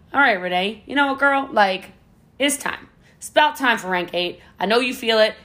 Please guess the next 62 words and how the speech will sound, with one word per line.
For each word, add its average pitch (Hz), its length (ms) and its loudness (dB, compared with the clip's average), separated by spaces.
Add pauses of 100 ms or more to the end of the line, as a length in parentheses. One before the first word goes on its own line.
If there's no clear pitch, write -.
(120)
You 208 140 -6
feel 226 240 2
it. 220 100 2 (100)
I 208 140 2
feel 208 240 -2
it. 208 140 2 (100)
What? 202 140 2 (140)
Like, 190 160 -4
I'm, 180 320 -8
she's 165 200 -12
in 175 60 -8
the 170 60 -8
mid-, 165 160 -12
she's 175 140 -14
literally 165 280 -10
the 139 40 -16
center 139 200 -16
of 131 60 -16
my 120 80 -16
screen, 101 320 -18
right? - 220 -16 (380)
Um, 185 440 2 (680)
like, 202 240 4 (1200)
like, 233 240 2
what's 247 200 2
the 254 80 -6
goal? 226 400 4
When 220 180 4
do 233 60 -2
you 247 40 -4
wanna 240 160 0
do 208 120 -2
it 208 120 -4
by? 190 300 2 (140)
How 220 180 2
can 233 140 -2
I 226 60 0
help 190 260 -6
you? 190 240 -4
How 208 260 -2
would 214 120 -2
you 220 60 -4
like 220 140 -2
me 202 120 -2
to 196 60 -2
coach 175 320 -8
you? 175 220 -6 (180)
What, - 180 -2
how, 220 180 2
how 233 340 0
often 220 380 2
would 202 160 -2
you 190 80 -6
like 196 220 -2
me 190 120 -8
to 190 120 -12
push 185 280 -8
you? 175 280 -8 (480)
These 330 180 0
kinds 220 240 -2
of 175 80 -10
things, 127 440 -14